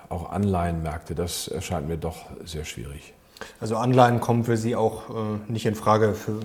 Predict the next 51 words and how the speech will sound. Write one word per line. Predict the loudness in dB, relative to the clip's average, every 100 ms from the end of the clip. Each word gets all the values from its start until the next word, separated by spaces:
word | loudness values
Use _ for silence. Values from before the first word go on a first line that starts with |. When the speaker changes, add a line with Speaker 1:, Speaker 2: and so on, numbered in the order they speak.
| -10 -10
Speaker 2:
es | -10 -10
ist | -6
ja | -4
ständig | -2 -4 -2
in | -2
den | 0 0
News, | 2 0 0
dass, | -2 -4 -12 -16 -14 -14 -14 -16 -16 -14 -10
dass | -8 -4
mal | -4
geschrieben | 2 6 8 8
wird, | 8 8
dass | 4
es | 2
jetzt | 2
natürlich | 0 -2 0
wieder | 0
eine | 0
Alternative | 0 0 0 -2 -2
ist, | -2
aber | 2 2
für | 4
Sie | 2 2
nicht? | 0 -6 -4 0
Speaker 1:
Noch | 0 0
nicht, | -8 -10
nein. | -10 -6 -4
Speaker 2:
Noch | -4
nicht? | -4 -6 -10 -6
Speaker 1:
Die, | -6
die, | -2 -2 -2 -4 -8 -12 -10 -10 -8
ähm, | -6 -4 -4 -2
Realzinsen | 0 0 0 -2 -4 -4
sind | -4 -6 -4
ja | -4 -4 -8 -20 -20 -20 -20 _ _ _ _ _ _ -8
immer | -6 -6
noch | -8 -10
negativ. | -10 -10 -10 -8 -2
Speaker 2:
Mhm. | 0 -2 -4 -12 -20 -14
Okay, | -8 -4
aber | 2 4 4 4 4
wenn's | 6 6 6
so | 8
weitergehen | 10 10 8 8
würde, | 10 10
irgendwann | 8 6 8 8 8
würden | 6
Sie | 6
auch | 4
drüber | 2 0
nachdenken, | 0 0 -2 -4